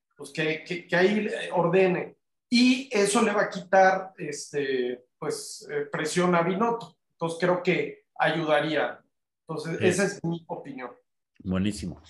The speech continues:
Speaker 2: Entonces, y, independientemente de todo,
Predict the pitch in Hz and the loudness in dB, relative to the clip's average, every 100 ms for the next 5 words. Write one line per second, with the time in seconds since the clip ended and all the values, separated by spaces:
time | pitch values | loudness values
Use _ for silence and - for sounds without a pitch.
0 | - - - 175 170 120 143 123 127 120 | -20 -20 -4 4 6 6 4 4 4 4
1 | 120 143 151 139 139 139 143 139 131 131 | 4 4 4 4 4 2 4 4 4 4
2 | 151 117 | 0 -8